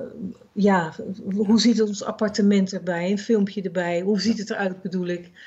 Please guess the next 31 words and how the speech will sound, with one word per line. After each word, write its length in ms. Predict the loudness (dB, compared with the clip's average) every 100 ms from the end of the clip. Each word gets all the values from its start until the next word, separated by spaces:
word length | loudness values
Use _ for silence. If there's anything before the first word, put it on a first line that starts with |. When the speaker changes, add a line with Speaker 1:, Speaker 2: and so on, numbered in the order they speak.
| -20 -12
Speaker 2:
Ja. 80 | -4
Speaker 1:
En 180 | -2 0
al 280 | 0 0 2
de 160 | 4 4
dingen 280 | 4 4
die 140 | 2 0
wij 240 | 0 -2
doen, 440 | -2 0 0 -4 -10
die 200 | -8 -6
staan 440 | -4 -2 -2 -2
daarop. 440 | 0 -2 0 -4 -6
Het 120 | -6
is 120 | -6
eigenlijk, 500 | -4 -4 -2 -4 -6 -16
zat 280 | -8 -6
ik 100 | -4
te 140 | -4 0
denken, 400 | 2 0 -2 -6
een, 220 | -6 -8
een 120 | -8 -2
klein 300 | 2 4 4
microwereldje. 1000 | 2 2 0 0 0 -2 -6 -8 -12 -12 -12
Speaker 2:
Ja. 180 | -10 -10 -16 -20
Speaker 1:
Van 420 | -8 -2 0 0 -2
dat, 280 | -4 -4
alles 280 | -4 -2 0
wat 180 | 0 0
je 120 | -2
doet, 240 | -2 -4 -2
dat, 260 | -6 -6 -8
dat 360 | -8 -8 -16